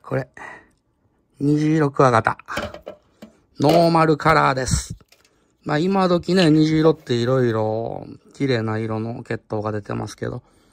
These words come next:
僕一番好きなノーマルなんですよ。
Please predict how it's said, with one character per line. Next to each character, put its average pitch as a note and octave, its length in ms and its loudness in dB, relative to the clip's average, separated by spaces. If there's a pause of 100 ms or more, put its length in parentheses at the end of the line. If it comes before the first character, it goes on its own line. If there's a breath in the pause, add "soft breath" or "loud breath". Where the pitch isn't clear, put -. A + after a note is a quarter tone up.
(580 soft breath)
僕 D3+ 280 4
一 D#3 120 2
番 D#3 120 6
好 D3+ 60 -2
き E3 60 2
な C#3 100 6
ノ D3+ 200 6
ー - 20 2
マ D#3 180 4
ル D3+ 300 4
な B2 120 2
ん G#2+ 60 -2
で G#2 80 -4
す A2+ 140 -10
よ。 B2 160 -12